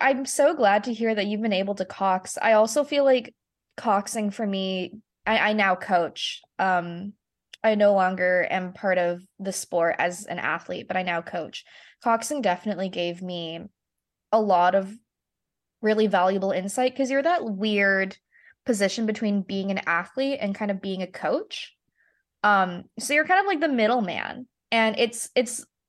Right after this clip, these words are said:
it's been very interesting to have both perspectives to some extent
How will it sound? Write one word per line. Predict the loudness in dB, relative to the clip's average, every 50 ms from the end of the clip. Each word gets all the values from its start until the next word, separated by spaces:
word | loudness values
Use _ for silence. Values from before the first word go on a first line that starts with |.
| _ _ _
it's | -2 -2 -2 0
been | 0 0 0 0 -2 -4 -6 -8 -10 -12 _ _ _ -4
very | 0 2 2 2 2 2 0 0
interesting | 0 0 -2 -2 -2 0 -2 -2 -2 -4 -6 -6 -6 -6 -4
to | -4 -6
have | -2 -2 -2 -2 -2 -2
both | -4 -6 -6 -10 -14
perspectives | -12 -10 -10 -10 -6 -6 -6 -8 -8 -10 -12 -12 -12 -12 -14 -20 -20 -20 -20 _ _ _ _
to | -8 -8
some | -6 -6 -6 -6
extent | -8 -12 -12 -12 -10 -10 -10 -12